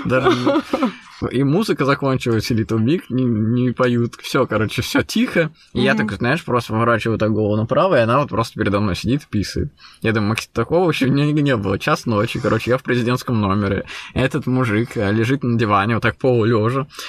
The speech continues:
Speaker 1: Она писает в этом унитазе. И я с картами стою, да? Я ж фокусы с картами, да? Я дум-, я думаю: Так, мне надо как-то себя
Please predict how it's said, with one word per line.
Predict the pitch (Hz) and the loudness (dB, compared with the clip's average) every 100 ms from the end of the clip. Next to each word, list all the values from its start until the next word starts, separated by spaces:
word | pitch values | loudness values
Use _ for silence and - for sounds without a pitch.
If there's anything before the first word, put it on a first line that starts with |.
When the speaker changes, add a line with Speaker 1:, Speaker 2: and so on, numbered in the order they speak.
| - | -4
Speaker 1:
Она | 120 131 | 0 0
писает | 156 135 120 123 101 | 0 -4 -2 -2 -2
в | 104 | 0
этом | 110 101 110 | 2 2 0
унитазе. | 104 101 101 101 123 165 - - - - - - - _ | 0 0 0 0 0 -2 -4 -12 -18 -20 -20 -20 -20 _
И | 131 | 0
я | 131 147 226 | 4 4 2
с | - | 0
картами | 147 120 95 95 | -2 -2 -2 -6
стою, | 87 98 90 | -4 -2 0
да? | 90 127 | 0 0
Я | 139 | 0
ж | |
фокусы | 269 - 370 - | 0 2 2 2
с | |
картами, | 370 196 302 196 | 2 2 0 0
да? | 269 - 320 - - 127 | 0 -2 -4 -4 0 2
Я | 151 | 2
дум-, | 156 147 - 139 | 2 0 -2 0
я | 147 156 | 2 4
думаю: | 156 139 117 | 2 2 2
Так, | 110 147 110 | 2 0 0
мне | 120 147 | 0 2
надо | 151 139 | 2 2
как-то | 143 - 127 110 | -2 0 2 2
себя | - 123 117 110 | 2 0 2 2